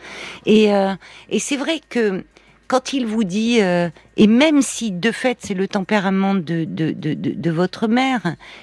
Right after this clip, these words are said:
lui aussi à un moment il, il en dresse un portrait. Je comprends ce que dit cet auditeur. Le portrait qu'il en dresse est dévalorisant.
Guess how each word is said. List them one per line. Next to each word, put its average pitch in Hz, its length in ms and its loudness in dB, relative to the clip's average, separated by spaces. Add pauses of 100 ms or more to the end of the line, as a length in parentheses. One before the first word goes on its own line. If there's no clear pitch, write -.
lui 208 200 4
aussi 269 240 0
à 269 60 4
un - 20 2
moment 226 460 4
il, 180 200 2
il 180 240 2
en 185 220 2
dresse - 440 0
un 170 120 4
portrait. 196 580 0
Je - 140 -6
comprends 285 440 2
ce - 120 -6
que - 120 -6
dit 175 200 -4
cet - 260 -4
auditeur. 160 580 -2
Le 180 140 2
portrait - 560 0
qu'il 196 240 0
en 185 160 2
dresse 220 640 0 (300)
est 196 100 6
dévalorisant. 214 880 4